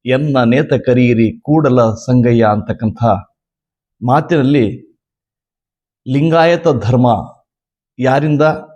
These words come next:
ಉದಯ ಆಯಿತು ಅನ್ನುವ ಮಾತು ಅತ್ಯಂತ ಸ್ಪಷ್ಟವಾಗಿ ಇಲ್ಲಿ ಬಳಕೆಯಾಗಿದೆ. "ಕುಲಗೆಡಿಸಿ ಬಸವಯ್ಯ ಕಲುಕು ಮಾಡಿದ ನಾಡ,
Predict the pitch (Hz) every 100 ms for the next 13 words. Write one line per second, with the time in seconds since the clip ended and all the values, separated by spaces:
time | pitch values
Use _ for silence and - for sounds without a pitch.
0 | _ _ - 139 156 160 131 131 160 165
1 | 185 - 147 135 127 120 151 - 113 101
2 | - - 180 180 165 151 - 156 143 -
3 | 180 170 156 120 - _ _ _ _ _
4 | _ _ _ _ 131 123 107 - - 110
5 | 117 127 127 110 95 - - _ _ _
6 | _ _ _ _ _ _ _ _ _ _
7 | _ 151 160 156 151 165 - 151 131 -
8 | 147 151 147 - 165 190 202 180 139 127
9 | 113 113 107 98